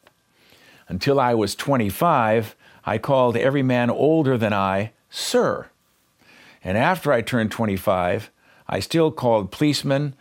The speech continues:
and every man with the title, "Sir." Sundays were set aside for going to church as a family, helping those in need, and visiting with family or neighbors. We were before gay rights,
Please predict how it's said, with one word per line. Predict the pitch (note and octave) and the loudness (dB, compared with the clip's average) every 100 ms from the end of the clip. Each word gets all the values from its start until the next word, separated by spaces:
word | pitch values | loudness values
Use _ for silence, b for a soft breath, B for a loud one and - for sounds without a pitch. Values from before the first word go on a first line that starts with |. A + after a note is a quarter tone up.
| b b | b b
and | G2 | -2
every | A#2+ C3 C#3 | 0 0 0
man | B2+ A#2 A#2 | 0 0 0
with | A2 | -2
the | C3+ | -4
title, | A#2 B2 A#2 G#2 G2+ - _ _ _ _ - | -4 -4 -2 -2 -4 -10 _ _ _ _ -20
"Sir." | - - G2 C#2 - _ _ _ _ _ _ _ _ B B B B | -12 -6 -6 -6 -12 _ _ _ _ _ _ _ _ B B B B
Sundays | - - F#3+ F3 C3+ B2 | -2 2 4 4 2 2
were | A#2+ | 0
set | - C3+ | 0 0
aside | B2 - D#3 C3 A2+ A2 | 0 0 -2 0 0 -2
for | A2+ | -2
going | G2+ C3 B2+ | 0 0 0
to | G#2+ | 0
church | - - F3 F2+ - | -2 0 0 0 -4
as | F#2 | -4
a | A2 | -4
family, | - D#3 D3+ A2 C#2+ - _ b b b b | -2 -2 0 0 -4 -8 _ b b b b
helping | - A#2 B2 C3+ B2+ | -2 0 0 0 0
those | B2+ B2+ A2+ | 2 0 0
in | C3 B2 | 0 2
need, | D3 D3 E2+ C2 - _ _ b b b b | 2 0 -2 -6 -14 _ _ b b b b
and | - E2 | -10 -2
visiting | A#2+ A#2+ A#2+ A#2 A2 | 0 2 0 0 0
with | F#2 - | -2 -4
family | B2+ B2+ A#2+ F#2 C#2+ - - | -2 0 0 -2 -6 -12 -12
or | F#2 | -6
neighbors. | F2+ G#2 A#2 F2 B1 - - _ _ _ _ _ B B B B B | -2 0 0 -2 -6 -8 -14 _ _ _ _ _ B B B B B
We | A2 F3 | 0 2
were | F3 D#3+ C#3+ | 4 2 0
before | A2+ G#2 D3 D3 C3+ B2+ | -2 -4 -2 0 0 -2
gay | - F2 A#2+ C#3+ | -6 -4 0 0
rights, | C3+ C3 B2+ C3 - - | 0 0 0 -4 -8 -10